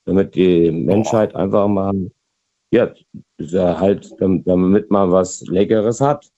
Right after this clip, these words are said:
Speaker 1: ja.
Speaker 2: Aber dann überlegst du dir dreimal, viermal, wenn nicht sogar lieber zehnmal, ob du tatsächlich Fleisch kaufst. Nur mal als Beispiel, nehmen wir diesen Preis, den du gerade genannt hast, für eine fünfhundert Gramm Packung oder vierhundert Gramm Packung, je nachdem, zwanzig Euro.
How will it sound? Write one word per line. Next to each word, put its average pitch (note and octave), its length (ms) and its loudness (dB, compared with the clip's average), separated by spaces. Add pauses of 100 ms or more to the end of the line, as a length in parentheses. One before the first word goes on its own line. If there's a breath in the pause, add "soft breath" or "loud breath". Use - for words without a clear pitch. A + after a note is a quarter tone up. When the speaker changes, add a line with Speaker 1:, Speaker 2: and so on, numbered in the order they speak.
(260)
Speaker 1:
ja. B2+ 180 0 (600 loud breath)
Speaker 2:
Aber A#2+ 140 -4
dann A2 140 -4
überlegst A2+ 460 -6
du A2 60 -6
dir G2+ 260 -6
dreimal, A2 720 -6 (100)
viermal, G2 540 -6
wenn A2 120 -6
nicht A#2 120 -8
sogar G2+ 220 -10
lieber G2+ 240 -10
zehnmal, A2 540 -10 (260 soft breath)
ob G2+ 180 -8
du G#2+ 80 -12
tatsächlich G2 580 -12
Fleisch D3+ 340 -10
kaufst. - 420 -18
Nur A3+ 140 -6
mal C#4 100 -4
als - 140 -10
Beispiel, - 420 -8
nehmen C3 220 -4
wir C#3+ 60 -4
diesen C3+ 240 -6
Preis, C#3 280 -8
den - 120 -12
du A#2+ 80 -16
gerade A#2+ 260 -6
genannt A#2 280 -8
hast, G2 200 -10
für - 100 -10
eine B2 100 -6
fünfhundert C3+ 500 -10
Gramm C#3 200 -6
Packung C#3+ 400 -8
oder A#2 280 -6
vierhundert B2+ 440 -6
Gramm A#2 220 -10
Packung, A#2 240 -8
je G2+ 80 -4
nachdem, A2 300 -8 (260 soft breath)
zwanzig - 640 -12
Euro. G#2 460 -12